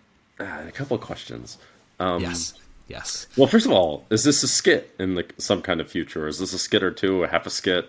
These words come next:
Speaker 1: or
Speaker 2: No,
Speaker 1: a
Speaker 2: I was
Speaker 1: gig?
Speaker 2: just speaking from the heart. <laughs>
Speaker 1: Oh, okay. Um, I, uh,
Speaker 2: Hmm.
Speaker 1: I, I, uh, I am kind of similar in that I, uh, I'm idealistic, and I think that, you know, there's good in everyone, and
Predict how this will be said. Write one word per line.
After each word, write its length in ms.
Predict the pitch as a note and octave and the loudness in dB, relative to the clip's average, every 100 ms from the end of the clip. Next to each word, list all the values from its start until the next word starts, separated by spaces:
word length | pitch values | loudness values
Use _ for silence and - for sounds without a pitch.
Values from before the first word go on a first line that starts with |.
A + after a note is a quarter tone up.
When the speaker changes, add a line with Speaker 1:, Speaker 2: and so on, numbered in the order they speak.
| _ _ _ _ _ _ _ | _ _ _ _ _ _ _
Speaker 1:
or 300 | - E2 D#2 | -8 -4 -2
Speaker 2:
No, 80 | A#2+ | -2
Speaker 1:
a 140 | E3 B2+ | -4 -4
Speaker 2:
I 80 | F2 | 4
was 60 | |
Speaker 1:
gig? 80 | A#2+ | 4
Speaker 2:
just 240 | - - - | 4 0 -8
speaking 460 | - F#2+ F2+ F2+ F2 | -6 -4 -6 -6 -6
from 160 | F#2+ | -4
the 100 | F#2 | -4
heart. 360 | E2+ D#2+ D#2+ - - | -4 -4 -6 -8 -8
<laughs> 60 | - - - - - - | -8 -12 -16 -12 -10 -2
Speaker 1:
Oh, 200 | G2 D2 D#2+ | 0 0 0
okay. 220 | - C2+ - - - - _ _ | -2 -6 -6 -16 -20 -20 _ _
Um, 500 | F#2 F2+ F2+ F2 E2 - - _ _ - - - - - - - - - | 0 2 2 0 -6 -12 -20 _ _ -16 -14 -12 -12 -14 -16 -18 -20 2
I, 220 | G#2+ C3 | 6 8
uh, 520 | C3+ C3+ C3 C3 B2 - | 10 10 10 10 6 2
Speaker 2:
Hmm. 40 | - _ _ _ _ _ _ | -10 _ _ _ _ _ _
Speaker 1:
I, 380 | C3 D#3 D#3+ - - A#2 | 4 6 6 2 -4 2
I, 260 | B2+ C#3+ | 6 8
uh, 200 | C#3+ B2 - - _ _ | 10 8 6 -12 _ _
I 220 | B2 B2+ - | 6 6 6
am 180 | C3 A#2+ | 4 2
kind 460 | A2+ - G#2+ A2+ A#2+ | 0 -2 2 4 4
of 280 | A#2 G#2+ F#2+ | 2 -2 -6
similar 440 | - A#2 B2 B2+ | 2 4 6 6
in 80 | A2+ | 6
that 240 | G#2 - | 2 2
I, 260 | G2+ G#2 G#2 | 2 6 6
uh, 460 | G2+ G2 F#2+ F#2 - | 6 8 6 4 2
I'm 220 | G2+ G2 G2 | 0 2 0
idealistic, 600 | G2 F#2+ F#2 - C#3+ A#2 | 2 2 2 0 -4 -2
and 100 | F2 | -2
I 80 | D#2+ | -2
think 300 | F#2 F2 - | -2 -2 2
that, 260 | E2+ - | 2 2
you 80 | F#2 | -4
know, 80 | E2 | -4
there's 160 | D#2+ C#2+ | -4 -2
good 240 | F#2 F2 | 0 2
in 240 | E2+ D#2 - | 0 -4 -4
everyone, 460 | E2+ F2 G2 A2 | -2 0 2 2
and 260 | F#2 D#2+ | 0 -2